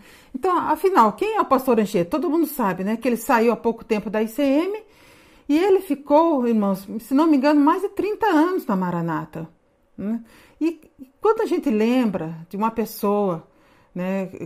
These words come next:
que passou muito tempo dentro desse sistema fechado que é a Maranata, né? E a gente lembra um pouquinho, sabe de quem? Eu me lembro de, de Saulo, né? Saulo, todo mundo conhece a história dele,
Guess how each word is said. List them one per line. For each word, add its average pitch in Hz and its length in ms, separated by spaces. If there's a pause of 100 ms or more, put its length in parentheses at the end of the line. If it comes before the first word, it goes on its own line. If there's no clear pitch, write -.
(580)
que 247 120
passou 240 320
muito 285 580
tempo 220 680 (100)
dentro 220 640
desse 185 260
sistema 220 420
fechado 220 680
que 214 120
é 196 40
a 190 40
Maranata, 196 800 (240)
né? 180 100 (560)
E 233 360
a 247 120
gente 285 220
lembra 339 280
um 269 40
pouquinho, 320 360
sabe 302 240
de 208 80
quem? 202 520
Eu 240 100
me 269 120
lembro 285 340
de, 285 520
de 269 140
Saulo, 277 540 (460)
né? 254 240 (320)
Saulo, 311 480
todo 277 220
mundo 254 180
conhece 226 320
a 202 40
história 196 400
dele, 269 520